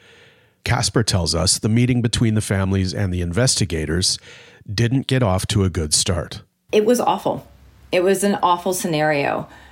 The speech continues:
Speaker 2: And we asked for two-day meetings because the first day was going to be set aside for explaining the findings. And then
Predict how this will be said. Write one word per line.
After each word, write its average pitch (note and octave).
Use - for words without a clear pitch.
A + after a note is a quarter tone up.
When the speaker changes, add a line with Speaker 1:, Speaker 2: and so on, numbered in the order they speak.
Speaker 2:
And E3
we F3
asked E3
for D#3
two-day F#3
meetings F3
because D#3+
the F3+
first E3
day E3+
was F3
going E3
to E3
be D#3+
set D#3
aside D#3+
for D#3+
explaining E3+
the E3+
findings. D#3+
And F3
then D#3